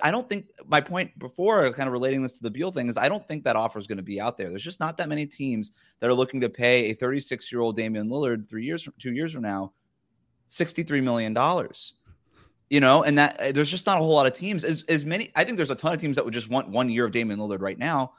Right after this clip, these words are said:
but that's not what we're looking at, you know? And so I think the Heat are sort of that team that are in that zone, and I'll just say it, desperate enough, right? Because you have an aging Jimmy Butler. Your title window is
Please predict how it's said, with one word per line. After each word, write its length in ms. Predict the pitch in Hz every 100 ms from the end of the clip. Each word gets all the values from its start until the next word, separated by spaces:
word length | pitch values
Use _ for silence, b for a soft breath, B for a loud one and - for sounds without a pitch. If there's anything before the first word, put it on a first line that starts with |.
| b
but 100 | -
that's 200 | 139 160
not 120 | 175 139
what 100 | 123
we're 120 | 120
looking 300 | 131 90 90
at, 80 | - _ _ _ _ -
you 140 | 120
know? 240 | 117 143
And 120 | 143 120
so 360 | 139 123 123
I 100 | 131
think 240 | - 175 185
the 80 |
Heat 400 | 135 170 185 - -
are 180 | 131 127
sort 240 | - 127
of 140 | 135 131
that 240 | 127 -
team 340 | - 147 135
that 140 | 120 113
are 100 | 113
in 120 | 131
that 200 | 127 98
zone, 320 | 104 135 160
and 100 | 104
I'll 100 | 117
just 180 | 156 -
say 160 | 160 135
it, 160 | -
desperate 420 | 120 - - 180
enough, 440 | 110 92 90 - _ _ _ _ -
right? 300 | 113 135 123
Because 240 | 120 110
you 60 | 120
have 80 |
an 80 | 117
aging 340 | 117 131 156 156
Jimmy 220 | 123 120
Butler. 460 | 95 90 90 101 - _ _ _ 123
Your 140 | 127
title 300 | 123 143 156
window 300 | 151 147 131
is 240 | 117 -